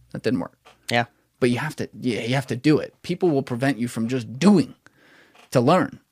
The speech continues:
Speaker 1: You know, like, y-, you have to, you have to iterate.
Speaker 2: Whether that be, you know, you talk about people who just go about every day like, "Oh, I'm just gonna go to the bar,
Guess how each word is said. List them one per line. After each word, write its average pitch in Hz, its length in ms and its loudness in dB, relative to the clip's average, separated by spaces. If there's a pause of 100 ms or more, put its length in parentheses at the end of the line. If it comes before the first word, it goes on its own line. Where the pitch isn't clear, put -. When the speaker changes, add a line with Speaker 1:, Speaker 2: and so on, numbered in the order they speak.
(200)
Speaker 1:
You 123 140 0
know, 127 180 2
like, 117 480 -4
y-, 110 160 -12
you 117 200 -4
have 156 340 -2
to, 117 260 0 (120)
you - 120 -8
have - 300 -2
to - 160 -8
iterate. - 320 -8 (2000)
Speaker 2:
Whether 220 240 8
that 190 220 6
be, 170 300 6
you 156 60 6
know, 143 260 6
you 131 220 4
talk 135 220 4
about 131 440 2
people 131 240 0
who 131 60 2
just 120 220 0
go 127 160 4
about 123 220 4
every 120 200 2
day 120 280 0
like, 117 280 0
"Oh, 175 60 6
I'm 175 140 4
just 151 120 0
gonna 147 140 2
go 147 60 4
to 143 60 4
the 135 80 4
bar, 131 520 4